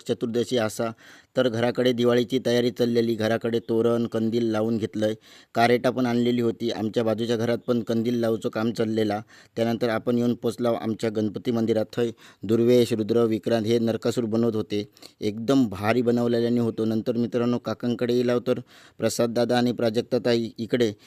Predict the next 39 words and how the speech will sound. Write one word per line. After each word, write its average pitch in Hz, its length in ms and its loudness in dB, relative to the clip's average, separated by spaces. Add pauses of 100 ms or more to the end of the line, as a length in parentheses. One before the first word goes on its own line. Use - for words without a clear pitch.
(220)
कंदील 123 360 4
बनवत 120 300 2
होती. 98 260 -4
त्यानंतर 120 480 0
मित्रांनो, 127 440 2
finally 117 400 0
कंदील 117 400 0
तर 127 160 2
तयार 123 180 4
झालो 117 380 0
असं 113 200 -2
दिसत 117 220 -4
होतं. 113 280 -2
कमेंट 117 340 -2
करून 117 220 0
नक्की 113 260 -4
सांगा 110 240 -4
कसं 113 240 -4
दिसता. 104 360 -6 (540)
नंतर 123 260 2
आम्ही 117 240 2
येऊन 127 180 6
पोचलो 120 340 2
आमच्या 113 320 0
गणपतीच्या 110 480 0
मंदिरात. 113 400 2
तर - 240 -6
इकडे 110 220 2
नरकासूर 110 480 0
वगैरे 113 280 4
बनवून 110 300 2
रेडी 110 220 6
झालो. 104 300 4
अशा 107 240 -2
प्रकारे 110 400 0
लाइटिंग 110 320 0
वगैरे 110 200 2
ओमकारने 107 480 0
केल्यान 107 380 -4